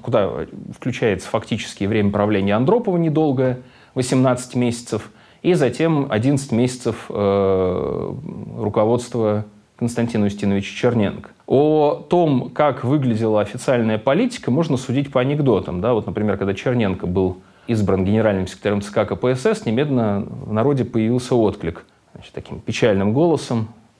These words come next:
сообщение. «После тяжёлой и продолжительной болезни, не приходя в сознание,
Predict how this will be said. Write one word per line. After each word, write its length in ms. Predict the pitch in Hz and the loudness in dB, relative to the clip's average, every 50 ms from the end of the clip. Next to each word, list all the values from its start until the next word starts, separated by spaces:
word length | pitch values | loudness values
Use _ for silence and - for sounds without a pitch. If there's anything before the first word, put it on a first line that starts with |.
| _ _ | _ _
сообщение. 680 | - - - - - - - 101 92 85 82 69 - - - 80 - - _ | -10 -8 -8 -8 -6 -4 -4 -2 -2 -2 -4 -8 -10 -14 -16 -18 -20 -20 _
«После 680 | _ - 107 104 - - 113 110 107 104 101 92 - - - - _ _ _ _ _ _ _ _ _ _ _ | _ -2 -2 -2 -2 0 2 2 4 4 2 0 -2 -6 -12 -18 _ _ _ _ _ _ _ _ _ _ _
тяжёлой 640 | _ - - 92 117 135 139 135 123 113 98 95 104 - - - | _ -10 -2 2 4 4 4 4 2 2 0 -2 -4 -10 -14 -16
и 40 | |
продолжительной 720 | 87 - 101 98 95 104 104 104 117 101 101 98 87 87 85 | -8 -4 -2 0 0 0 2 2 0 0 -2 -4 -4 -4 -2
болезни, 760 | 82 87 90 107 127 139 139 135 135 135 135 131 127 131 - - _ _ _ _ _ _ _ _ | -2 0 2 2 2 2 2 0 0 -2 -2 -2 -4 -6 -10 -18 _ _ _ _ _ _ _ _
не 100 | - 104 | -4 0
приходя 420 | 101 120 95 - 113 107 110 107 95 | 0 0 2 2 2 4 4 2 2
в 60 | - | 0
сознание, 840 | - 98 92 92 98 110 120 131 135 135 135 135 131 127 131 131 | -2 -2 -2 0 2 2 2 2 2 2 0 0 0 -2 -2 -4